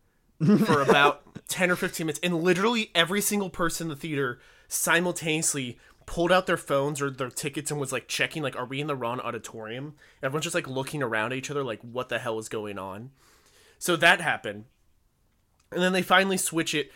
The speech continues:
Speaker 2: So we, we were there for Tenet, and they were playing New Mutants.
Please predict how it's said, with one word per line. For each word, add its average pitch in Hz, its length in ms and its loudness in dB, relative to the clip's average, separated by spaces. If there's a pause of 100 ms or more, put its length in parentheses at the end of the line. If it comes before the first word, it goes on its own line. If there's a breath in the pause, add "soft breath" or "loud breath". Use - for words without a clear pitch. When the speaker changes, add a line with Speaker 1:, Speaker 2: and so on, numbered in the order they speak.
Speaker 2:
So 190 180 2 (120)
we, 196 240 2
we 185 140 -2
were 170 80 4
there 185 120 4
for 160 140 -8
Tenet, 131 500 -4
and 131 100 -6
they 123 60 -4
were 120 60 -4
playing 113 400 -8 (320)
New 139 280 -4
Mutants. 127 680 -10